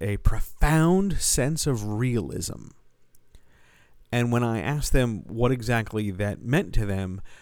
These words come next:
they talked generally about a level of accuracy and a level of feeling like the material they were developing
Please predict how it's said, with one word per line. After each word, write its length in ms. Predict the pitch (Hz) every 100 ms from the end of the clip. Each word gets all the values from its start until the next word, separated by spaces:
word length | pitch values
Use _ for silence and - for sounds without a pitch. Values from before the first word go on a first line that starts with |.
| - -
they 680 | 110 120 120 117 117 113 -
talked 520 | - - 160 - -
generally 1000 | 147 117 123 139 151 135 123 113 107 95 -
about 460 | 107 107 107 104 -
a 80 | 110
level 440 | 107 110 110 107 -
of 320 | 101 95 - -
accuracy 840 | 123 - - - - - - - - - - -
and 160 | 120
a 60 | 113
level 420 | 107 104 110 107 -
of 260 | 101 98
feeling 720 | - - - 147 143 143 135 123
like 640 | 110 107 107 101 - - - - -
the 560 | - 104 107 101 95 90
material 520 | 98 107 - 113 107 101
they 140 | 98
were 120 | 92
developing 600 | 92 110 113 107 104 92